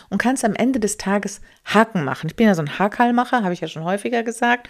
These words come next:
Das gibt einfach ein gutes Gefühl zu wissen, "Oh Mensch, heute war echt kein guter Tag." Aber wenn du dann abends mal drauf guckst, siehst du, "Ach Gott, guck mal, Mensch, hast du ja doch so ein paar Sachen hast du doch geschafft. Guck mal, drei Dinge hast du doch heute geschafft. Mensch, wie super."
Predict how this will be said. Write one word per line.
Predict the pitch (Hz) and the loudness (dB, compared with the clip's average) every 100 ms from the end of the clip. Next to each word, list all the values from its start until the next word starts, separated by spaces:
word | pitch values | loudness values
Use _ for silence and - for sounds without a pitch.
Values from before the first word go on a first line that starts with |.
| - - - | -20 -20 -4
Das | 220 214 | -2 0
gibt | - - - | 0 0 2
einfach | 254 262 269 | 0 2 0
ein | 233 | 2
gutes | 247 254 233 | 2 0 -2
Gefühl | 214 - 302 214 | -6 2 4 4
zu | - 196 | 2 2
wissen, | 214 262 302 302 - - - | 2 2 -2 -6 -12 -20 -6
"Oh | 196 | 0
Mensch, | 202 214 | 2 2
heute | 202 180 | 0 2
war | 196 | 0
echt | 254 - | 0 -2
kein | 262 240 | 0 0
guter | 214 226 | 0 -2
Tag." | 214 190 160 | 0 0 2
Aber | 175 | 2
wenn | 175 208 | 2 2
du | |
dann | 226 208 | 2 2
abends | - 254 277 254 | 0 0 -2 -2
mal | 214 | -2
drauf | 185 202 254 | 2 2 0
guckst, | - 254 - | 0 -2 0
siehst | 233 233 - | -2 -2 0
du, | 269 262 - - - | 0 0 -8 -14 -12
"Ach | 185 - | -12 -12
Gott, | - 220 - | -8 -8 -2
guck | 311 339 | -2 -2
mal, | - - | -8 -8
Mensch, | 247 202 - - - | -2 -2 -4 -14 -10
hast | 196 - | -6 -4
du | |
ja | 311 | -2
doch | 392 359 | -2 -4
so | - 196 | -4 -4
ein | 180 | -4
paar | - 156 | -8 -6
Sachen | 190 247 | -6 -4
hast | 311 339 | -6 -6
du | |
doch | 381 - | -6 -6
geschafft. | - - 170 - - - | -2 0 0 -4 -18 -6
Guck | 320 | -4
mal, | 175 | -4
drei | 135 165 196 302 | -6 -4 -4 -2
Dinge | 196 202 285 | -2 -2 -2
hast | 190 - | -4 -4
du | |
doch | 269 277 | -4 -4
heute | 139 - | -6 -6
geschafft. | 269 - 156 - | -8 -4 -4 -4
Mensch, | - - | -10 -8
wie | 254 | -4
super." | 262 254 - - | 0 0 0 -12